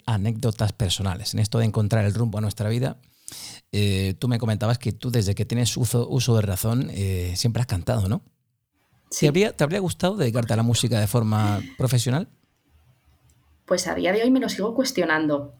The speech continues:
Speaker 2: No lo tengo claro. Em, no lo tengo claro. Creo que no. Creo que realmente lo que a mí me mueve es todo esto que te comentaba antes y, pues,
Speaker 1: La psicología,
Speaker 2: es, o sea,
Speaker 1: la filosofía.
Speaker 2: sí, eso es.
Speaker 1: Has dado clases
Speaker 2: Eh,
Speaker 1: de canto, ¿no?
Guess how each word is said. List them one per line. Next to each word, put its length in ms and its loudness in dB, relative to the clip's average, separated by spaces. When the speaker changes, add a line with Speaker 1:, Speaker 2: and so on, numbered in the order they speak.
Speaker 2:
No 260 -4
lo 140 0
tengo 260 -2
claro. 400 -4
Em, 1600 -6
no 240 -6
lo 100 0
tengo 240 -2
claro. 340 -2
Creo 260 2
que 120 -2
no. 260 -2
Creo 200 0
que 100 0
realmente 640 0
lo 200 0
que 100 -2
a 60 2
mí 140 -2
me 140 2
mueve 360 -2
es 220 -6
todo 180 -2
esto 200 -8
que 80 -12
te 100 -10
comentaba 420 -2
antes 360 -4
y, 340 -12
pues, 340 -12
Speaker 1:
La 60 -6
psicología, 600 -2
Speaker 2:
es, 60 0
o 40 0
sea, 20 -
Speaker 1:
la 80 -2
filosofía. 640 -2
Speaker 2:
sí, 140 -4
eso 260 -2
es. 320 -4
Speaker 1:
Has 140 0
dado 140 0
clases 260 4
Speaker 2:
Eh, 40 2
Speaker 1:
de 80 2
canto, 340 -2
¿no? 180 -4